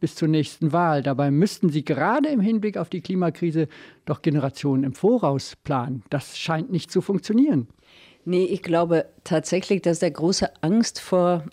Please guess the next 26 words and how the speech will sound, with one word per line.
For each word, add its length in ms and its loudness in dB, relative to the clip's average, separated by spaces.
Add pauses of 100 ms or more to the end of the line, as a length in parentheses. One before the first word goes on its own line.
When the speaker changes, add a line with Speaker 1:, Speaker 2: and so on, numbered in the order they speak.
(140)
Speaker 2:
der 260 0
Rechtsruck 680 -2
und 400 2
dass 180 2
irgendwann 520 2
die 100 4
Rechtspopulisten 760 0
tatsächlich 680 -2
an 100 0
der 100 2
Macht 340 -2
kommen, 340 4 (280)
dass 180 0
sie 100 4
dazu 320 0
beitragen, 520 2
dass 180 0
man 120 4
immer 340 4
wieder 360 2
in 140 0
Termine 420 2
von 220 0
vier 300 0
Jahren 460 2
denkt 400 2